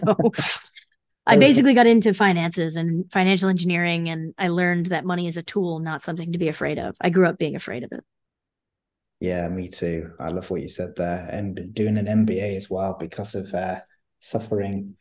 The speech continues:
Speaker 1: a large amount of debt, which there was no other option.
Speaker 2: Yeah.
Speaker 1: Fantastic. Um, okay, you live in New York, and this is probably related, you know, and you've mentioned, uh, the expense of living in New York. I think we all, we're all aware of that.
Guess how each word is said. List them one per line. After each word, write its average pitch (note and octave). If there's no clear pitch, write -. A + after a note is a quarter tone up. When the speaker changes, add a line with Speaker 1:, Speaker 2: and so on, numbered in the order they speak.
Speaker 1:
a F2+
large F#2+
amount F#3
of -
debt, G3+
which -
there F#2
was F2+
no G2
other G2
option. A2
Speaker 2:
Yeah. F#3
Speaker 1:
Fantastic. A#2+
Um, D3+
okay, B2
you C3+
live E3+
in F3
New D3+
York, G#2+
and B2
this C3+
is A#2+
probably A2
related, G2
you G2
know, F#2+
and F#2+
you've F#2+
mentioned, G2
uh, G2
the G2
expense G2+
of G2
living G2+
in F#2
New F2+
York. F2
I A2
think G#2
we G2
all, G2
we're G#2
all G2+
aware G2
of F#2
that. F2